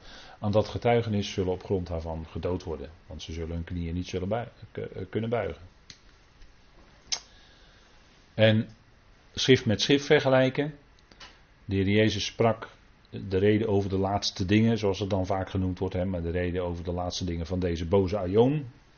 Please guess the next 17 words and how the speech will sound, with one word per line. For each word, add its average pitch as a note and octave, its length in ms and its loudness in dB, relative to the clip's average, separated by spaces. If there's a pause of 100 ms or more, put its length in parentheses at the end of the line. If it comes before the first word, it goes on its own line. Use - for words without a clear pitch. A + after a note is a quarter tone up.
(140)
als G2 140 -6
we G2 80 -2
wat G2+ 200 -2
nauwkeuriger G2 540 0
zijn. F#2+ 320 -4 (960)
De E2+ 400 -2 (380)
laatste F#2 380 -4
dingen F2+ 200 -2
van F2 100 -6
deze F2 260 -2
boze F2 300 -2
aion G#2 380 -2 (120)
sprak - 400 -6
de G2 60 -2
Heer G2 240 2
uit F#2 220 -2
in F#2 120 -6